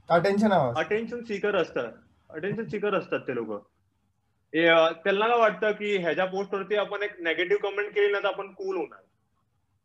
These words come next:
Speaker 1: हम्म,
Speaker 2: एक
Speaker 1: बरोबर.
Speaker 2: फिरेरा फिरेचा, फिरेरा फिरेचा मीम टाकला, "हे कोणची मूवी आहे?" मी पिन केली कमेंट आणि मग तीन चार लोकांनी त्याला झापला.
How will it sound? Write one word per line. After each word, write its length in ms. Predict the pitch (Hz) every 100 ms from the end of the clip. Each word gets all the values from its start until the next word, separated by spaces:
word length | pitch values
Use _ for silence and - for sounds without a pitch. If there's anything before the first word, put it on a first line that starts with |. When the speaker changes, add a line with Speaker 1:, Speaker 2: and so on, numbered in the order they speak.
| _
Speaker 1:
हम्म, 380 | 156 151 143 135
Speaker 2:
एक 100 | 190
Speaker 1:
बरोबर. 160 | 202 190
Speaker 2:
फिरेरा 280 | 190 214 220
फिरेचा, 640 | 208 202 226 208 190 180 - - _ _ _ _ _ -
फिरेरा 320 | 170 196 202
फिरेचा 220 | 202 208
मीम 240 | 190 196
टाकला, 260 | 202 175 165
"हे 140 | 180
कोणची 260 | 214 208 208
मूवी 280 | 208 156 120
आहे?" 100 | 139
मी 80 | 220
पिन 380 | - 277 285
केली 200 | 226 180
कमेंट 380 | 165 135 147 - - _ _ _ _ _ -
आणि 220 | 143 165
मग 140 | 185
तीन 260 | 208 208 190
चार 140 | 214
लोकांनी 320 | 214 208 214 220
त्याला 160 | 220
झापला. 440 | 220 147 139 135